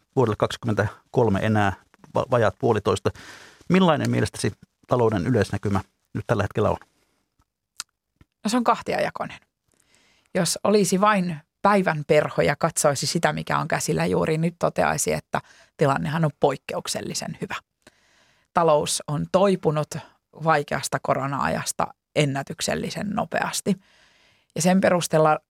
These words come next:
Speaker 2: niin kuin, rohkenen sanoa, että jos vain tähän hetkeen asti arvioitaisiin,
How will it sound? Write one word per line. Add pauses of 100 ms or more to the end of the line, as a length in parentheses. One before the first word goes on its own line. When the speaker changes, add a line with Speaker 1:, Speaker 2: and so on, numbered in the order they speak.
(300)
Speaker 2:
niin
kuin,
rohkenen
sanoa,
että
jos
vain
tähän
hetkeen
asti
arvioitaisiin,